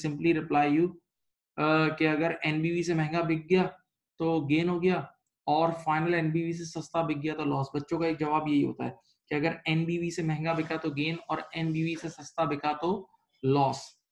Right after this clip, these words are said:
बेटा, ये तो इसकी calculation है। What is the logic?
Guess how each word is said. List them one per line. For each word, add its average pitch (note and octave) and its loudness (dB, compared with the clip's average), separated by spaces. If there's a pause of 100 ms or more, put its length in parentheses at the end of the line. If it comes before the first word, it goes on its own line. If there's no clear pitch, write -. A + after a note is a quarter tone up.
(220)
बेटा, F3 0
ये G#3+ 0
तो G#3+ -2
इसकी G3 -4
calculation D#3+ 2
है। C3+ -4 (460)
What F#3 4
is F#3 2
the E3+ 4
logic? C#3+ 2